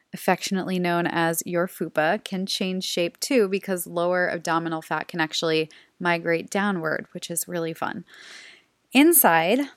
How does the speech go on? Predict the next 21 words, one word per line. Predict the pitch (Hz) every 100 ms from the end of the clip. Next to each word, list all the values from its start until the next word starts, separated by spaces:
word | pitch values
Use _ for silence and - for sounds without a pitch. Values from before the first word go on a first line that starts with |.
| -
the | 190
vaginal | 190 202 214 202
lining | 190 185 185
becomes | 185 180 180 170 -
thinner | 190 180 185
and | 135 170
less | 156 -
elastic. | 170 170 185 - 202 214 - -
The | 185 175
walls | 165 160 180 196
of | 202
your | 202
vagina | 190 196 190 185 180 185
can | 190
become | 175 - 175 170
dry | 170 156 156
and | 165 - 165
more | 160 160
susceptible | 185 - 165 - 170 165
to | - -
irritation, | 160 156 214 208 - 202 190 190